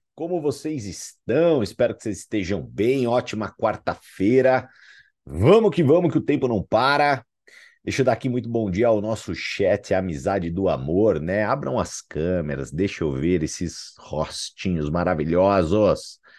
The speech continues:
Tá todo mundo aqui de greve de câmera, hein? Vou fazer também fechada, câmera fechada esse dia de hoje, hein? Carol Magatão, diretamente de Curitiba, muito bom dia. A Gaúcha tá aqui. Soninha, bom dia. Carlinha, Rosemary, bom dia.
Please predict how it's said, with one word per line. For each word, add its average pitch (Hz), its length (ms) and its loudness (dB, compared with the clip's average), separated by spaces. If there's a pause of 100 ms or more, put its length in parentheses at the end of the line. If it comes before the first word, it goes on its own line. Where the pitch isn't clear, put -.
(400)
Tá 78 80 -6
todo 98 220 0
mundo 98 160 2
aqui 107 140 -2
de 95 100 0
greve 92 280 2
de 90 140 -6
câmera, 95 340 0
hein? 107 120 -4
Vou 98 180 0
fazer 104 400 0
também 113 560 -4
fechada, 123 600 -2
câmera 139 240 -4
fechada - 480 -2
esse 202 280 -4
dia - 160 -2
de 220 140 0
hoje, 92 560 0
hein? 127 220 -6 (680)
Carol 196 280 8
Magatão, 180 360 6
diretamente 160 500 4
de 147 120 2
Curitiba, 143 880 0
muito 131 200 -8
bom 131 240 -4
dia. 131 360 0
A 131 40 2
Gaúcha 131 380 0
tá 117 80 -6
aqui. 117 460 -4
Soninha, 120 520 -6
bom 110 180 0
dia. 120 420 4 (180)
Carlinha, 123 760 -2
Rosemary, 113 580 -4
bom 104 260 -6
dia. 107 340 -2